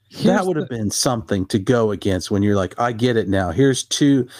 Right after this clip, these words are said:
Speaker 2: here's the two survivors versus these two. Oh my God, what can happen?"
Speaker 1: I think it became very, very clear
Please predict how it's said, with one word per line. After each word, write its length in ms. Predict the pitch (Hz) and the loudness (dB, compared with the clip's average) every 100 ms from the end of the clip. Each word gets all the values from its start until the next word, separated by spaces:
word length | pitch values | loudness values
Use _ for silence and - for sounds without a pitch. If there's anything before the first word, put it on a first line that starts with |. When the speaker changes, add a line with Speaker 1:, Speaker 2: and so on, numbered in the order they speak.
| - - | -10 -2
Speaker 2:
here's 220 | 180 170 | 0 0
the 120 | 120 | -2
two 220 | - 139 | 0 0
survivors 680 | 135 117 104 113 117 107 92 | 2 0 0 0 -2 -4 -6
versus 540 | 85 107 107 101 85 95 | -2 0 0 -4 -4 0
these 340 | 123 165 160 | 2 2 0
two. 400 | - 185 190 185 | 2 4 4 0
Oh 160 | 123 123 | -2 0
my 180 | 95 90 | -2 -2
God, 360 | 117 104 85 | 0 0 0
what 220 | 90 139 | 0 -2
can 100 | - 87 | -2 -2
happen?" 440 | 90 82 82 82 _ _ _ _ _ _ _ - | -2 -4 -10 -14 _ _ _ _ _ _ _ -4
Speaker 1:
I 160 | 147 147 | -2 -2
think 540 | - 170 170 - - _ _ _ _ - - _ _ _ _ _ _ _ | 0 0 0 -2 -10 _ _ _ _ -20 -20 _ _ _ _ _ _ _
it 160 | 156 147 | -4 0
became 460 | 147 139 147 139 117 | -2 0 2 2 0
very, 520 | 113 127 135 139 135 | 2 4 4 4 2
very 540 | 113 107 123 123 123 | -2 2 4 4 2
clear 720 | 120 - 120 117 120 123 123 | 0 -4 -2 0 0 -2 -6